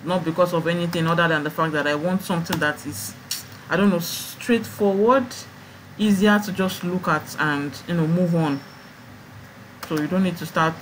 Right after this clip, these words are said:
because a lot of other details are coming in. So if that one is not working, I'm going to use my,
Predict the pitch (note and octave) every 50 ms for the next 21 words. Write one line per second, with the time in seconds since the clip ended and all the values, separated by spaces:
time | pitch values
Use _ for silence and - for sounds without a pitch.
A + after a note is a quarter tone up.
0 | - - - - - E3+ E3 E3 E3 E3 F#3 G#3 G#3 F#3+ D#3+ F3 E3+ F3+ F3 D#3+
1 | D#3+ D#3+ - D#3+ D3+ D3 - - D3 - - F3+ E3+ E3+ E3+ E3+ E3 - E3 D#3+
2 | D3 C#3 C3+ - - - - - - - - - - - - - - - - -
3 | - - - - - - - - - - - - - - - - - - - -
4 | - G3 F3+ F3 F3 F3 F3+ - - G#3 G#3 G#3+ A#3 B3 B3 A3 F#3 F#3 G3+ G3+
5 | G3+ F#3 F3+ F3+ - F#3 F3 E3 E3 E3+ G3+ G3+ G3+ E3+ E3 D#3+ E3+ F3+ F3+ F#3
6 | F3 D#3+ D#3 D#3 D3+ D3 D3 D3 D3 D3 D3